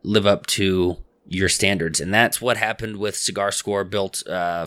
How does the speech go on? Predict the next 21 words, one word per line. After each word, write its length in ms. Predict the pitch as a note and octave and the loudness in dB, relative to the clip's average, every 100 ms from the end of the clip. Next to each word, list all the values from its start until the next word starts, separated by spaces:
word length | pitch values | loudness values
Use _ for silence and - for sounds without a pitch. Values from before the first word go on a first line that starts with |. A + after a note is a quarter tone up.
| - | -2
probably 280 | - C3 B2+ | 0 6 6
three 220 | - B2 | 6 6
or 80 | A#2 | 6
four, 320 | - A2+ A2+ | 6 6 6
maybe 340 | A2 G#2 G#2 G2 | 6 4 2 0
six 1120 | - - - - - - A#2 A#2 - - - | 2 4 4 4 4 4 4 4 4 2 4
different 420 | A2+ G#2+ A#2 F#2+ | 2 2 0 4
versions 460 | A2 A2 A2 G#2+ | 6 6 2 -2
of 80 | G#2 | 0
the 40 | G#2 | 2
website 640 | G#2 G#2+ - A2 G#2+ E2+ | 2 4 4 4 4 0
before 640 | G2+ - G#2+ G#2+ G#2 G2+ G#2 | -4 -2 -2 4 4 4 0
the 260 | A2 G#2+ | 4 6
version 600 | G2 F#2+ G#2 G2+ F2+ G#2 | 6 6 8 8 6 4
that 160 | G2 F2+ | 4 2
you 200 | G2 G2+ | 2 2
see 340 | - - G#2 G2 | 4 4 4 0
now, 760 | F2+ F2 G2 G2 G2+ G2+ - - | -2 0 2 4 4 2 -4 -4
uh, 320 | F2+ F2+ D#2 | 0 2 2
is 180 | F2 F#2 | 2 2
available. 520 | E2+ F2+ A2 D3+ G#3 | 4 6 6 6 4